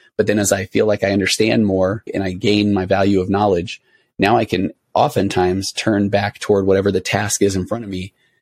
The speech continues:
and I can look at it from a different angle. Because if I just continue to try to sit there and power through it, then that's the part where I'm just digging myself deeper into a hole.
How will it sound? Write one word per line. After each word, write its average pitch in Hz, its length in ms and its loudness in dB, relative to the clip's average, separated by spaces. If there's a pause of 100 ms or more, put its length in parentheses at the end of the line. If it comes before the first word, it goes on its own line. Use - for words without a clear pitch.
(120)
and 101 160 2
I 95 80 -2
can 98 180 0
look 107 160 0
at 98 100 2
it - 120 -2
from 95 140 0
a 92 40 0
different 92 320 -2
angle. 98 460 -4
Because 107 360 -2
if - 140 -6
I 104 80 0
just 113 260 0
continue 104 380 0
to 87 80 -2
try 98 160 -2
to 92 100 -2
sit - 300 -2
there 101 240 0
and - 220 -6
power 113 340 0
through 110 280 2
it, 151 160 -2 (600)
then 104 160 2
that's 107 220 -2
the - 80 -4
part - 260 -2
where 98 260 0 (160)
I'm 104 140 -4
just - 320 -4 (120)
digging 104 260 2
myself 98 380 -2
deeper 104 300 0
into 92 220 -2
a - 40 -4
hole. 95 440 0